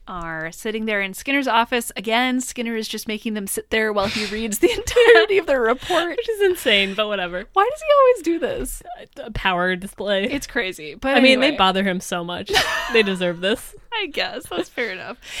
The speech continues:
Speaker 1: He, they did make him get up in the middle of the night and go to the airport last week, so.
Speaker 2: And didn't tell him anything about why, so he's probably
Speaker 1: Or two weeks ago,
Speaker 2: pissed
Speaker 1: whatever.
Speaker 2: off.
Speaker 1: Um, fair enough. He's always pissed off.
Speaker 2: Yeah.
Speaker 1: Yeah.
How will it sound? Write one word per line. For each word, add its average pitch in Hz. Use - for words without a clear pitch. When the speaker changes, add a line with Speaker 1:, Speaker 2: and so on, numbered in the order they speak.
Speaker 1:
He, 370
they 381
did 427
make 349
him 269
get 202
up 214
in 220
the 214
middle 202
of 175
the 175
night 175
and 180
go 175
to 170
the 156
airport -
last -
week, -
so. -
Speaker 2:
And 220
didn't 226
tell 202
him 180
anything 160
about 160
why, 170
so 180
he's 247
probably 170
Speaker 1:
Or 175
two 339
weeks 190
ago, -
Speaker 2:
pissed -
Speaker 1:
whatever. 110
Speaker 2:
off. -
Speaker 1:
Um, 196
fair -
enough. 185
He's 311
always 247
pissed -
off. 240
Speaker 2:
Yeah. -
Speaker 1:
Yeah. -